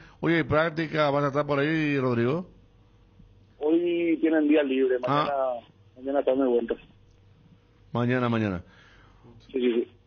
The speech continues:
Speaker 2: hoy es día libre.
Speaker 1: Bueno, nuevamente muchas gracias por la deferencia para atendernos, para que te escuche la gente de Olimpia, que, eh, fuimos justamente porque mucha gente quería escuchar al presidente. Y está Rodrigo, gracias y bueno,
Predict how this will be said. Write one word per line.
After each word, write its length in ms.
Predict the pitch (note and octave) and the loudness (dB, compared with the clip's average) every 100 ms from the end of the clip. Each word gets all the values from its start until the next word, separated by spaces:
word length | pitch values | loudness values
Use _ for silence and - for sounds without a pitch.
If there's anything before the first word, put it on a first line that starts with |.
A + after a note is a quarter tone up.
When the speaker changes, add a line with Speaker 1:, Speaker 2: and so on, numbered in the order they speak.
| B2+ | -6
Speaker 2:
hoy 80 | C3 B2+ | -2 0
es 40 | |
día 140 | B2+ | 0
libre. 280 | A#2 A#2 - - _ _ - | 0 -4 -6 -20 _ _ -10
Speaker 1:
Bueno, 560 | C#3+ F#3 A3 G#3+ G#3 - - - | -2 0 0 -2 -6 -12 -20 -18
nuevamente 680 | D3+ E3 F#3+ G3+ G3+ G3 F#3 | -12 -6 -4 -4 -4 -4 -4
muchas 260 | F#3+ F#3 | -2 0
gracias 240 | F3+ F#3 F#3 | 0 0 0
por 140 | F#3 | 2
la 80 | F3+ | 2
deferencia 420 | E3+ D#3+ F3 F3 | 2 0 0 0
para 140 | E3+ E3 | 0 0
atendernos, 480 | D#3 D#3+ F#3+ F3+ E3 | 0 0 0 0 0
para 140 | D#3 | 0
que 20 | |
te 60 | D3 | 0
escuche 280 | D3 D3 D3+ | -2 0 0
la 80 | C3 | 0
gente 260 | D3 D3 | 0 0
de 40 | C#3+ | 0
Olimpia, 560 | D#3 D#3 D3 D#3+ E3 | 0 0 0 0 -2
que, 800 | B2+ B2 A#2+ A#2 A2 A2 G2+ G2 - F2+ | -4 0 0 0 -2 -4 -6 -8 -12 -12
eh, 440 | G2 F#2+ F#2+ F#2+ G2 | -12 -10 -14 -14 -2
fuimos 320 | C#3+ C#3+ C#3 | 0 2 2
justamente 480 | C3 C3 C3 C3+ C3+ | 0 -2 -2 -2 -2
porque 380 | B2+ A#2 A#2+ A2+ | -4 -4 -2 -2
mucha 260 | C3 C3 | -2 -2
gente 240 | A#2 B2+ B2 | -2 -2 0
quería 140 | B2 | 0
escuchar 240 | B2+ A#2+ B2+ | -2 -2 -2
al 60 | |
presidente. 720 | A#2+ G#2+ A#2+ A#2+ A#2+ C#3 D#3 - - - - - - | -2 -4 -2 0 0 -2 -4 -10 -20 -20 -20 -20 -10
Y 320 | - C#3 C#3 C3+ | 0 2 4 4
está 200 | A#2+ F3+ | 2 2
Rodrigo, 460 | F3 E3+ D#3+ G#2+ | 2 0 -2 -2
gracias 460 | A#2 D3+ E3+ F3 F#3 | -2 -2 -2 -4 -2
y 400 | F3+ D#3 C#3 C3 | -2 -2 -2 0
bueno, 300 | D3 D3+ | 0 -2